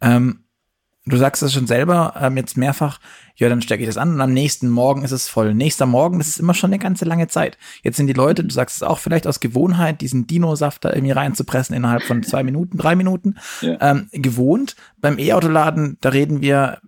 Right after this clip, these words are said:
Speaker 1: wenn wir schnell laden, ja immer noch von einem Sechsfachen der Zeit in der Regel. Das hat, also da kommt man ja auch selten um eine,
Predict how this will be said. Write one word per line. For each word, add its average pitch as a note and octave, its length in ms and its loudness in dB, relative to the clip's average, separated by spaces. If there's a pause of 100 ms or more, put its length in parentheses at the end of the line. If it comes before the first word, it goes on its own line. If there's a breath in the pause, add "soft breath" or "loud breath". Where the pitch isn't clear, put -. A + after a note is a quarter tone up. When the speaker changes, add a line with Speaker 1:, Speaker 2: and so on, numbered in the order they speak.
(180)
Speaker 1:
wenn B2+ 220 0
wir B2+ 80 4
schnell C#3+ 340 2
laden, D3 320 2
ja C#3 100 2
immer D3+ 180 2
noch B2+ 160 0
von B2 320 0
einem A#2+ 240 0
Sechsfachen - 540 -6
der - 140 -12
Zeit - 300 -10
in - 80 -12
der - 120 -14
Regel. - 260 -14 (400 soft breath)
Das - 100 -4
hat, - 80 -2
also A#2 220 -2
da B2+ 80 2
kommt - 180 0
man B2+ 100 2
ja F#2 60 -2
auch B2 140 -2
selten C3+ 360 2
um C3 140 0
eine, B2+ 180 2